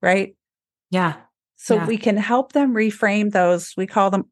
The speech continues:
Speaker 1: automatic negative thoughts, kind of into something more productive.
Speaker 2: Mm-hmm.
Speaker 1: Might sound like this, a client that says, "I'll never be able to support myself." Okay.
Speaker 2: Yeah.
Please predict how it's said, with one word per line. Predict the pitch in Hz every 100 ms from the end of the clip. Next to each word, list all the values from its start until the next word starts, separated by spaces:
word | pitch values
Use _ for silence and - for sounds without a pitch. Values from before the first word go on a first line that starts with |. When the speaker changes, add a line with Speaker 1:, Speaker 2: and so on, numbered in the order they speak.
| -
Speaker 1:
automatic | 170 196 180 185 180 180
negative | 170 175 180 -
thoughts, | 226 240 -
kind | - 196 190
of | 190
into | 185
something | 185 - 190 202 190
more | 170 165 160
productive. | - 147 135 - 101 127 - _ _ _ -
Speaker 2:
Mm-hmm. | 170 165
Speaker 1:
Might | 196 202 -
sound | 226 202
like | 190 175
this, | 180 139 131
a | 151
client | - 185 185
that | 180 170
says, | 165
"I'll | 170 165
never | 165 175 165 170
be | 156 151
able | 151 151
to | 156
support | - 151 139 131
myself." | 110 - - - - _ _ _ _ _ _ _ _ _ _ _ -
Okay. | 151 160 - _ _ _ -
Speaker 2:
Yeah. | 202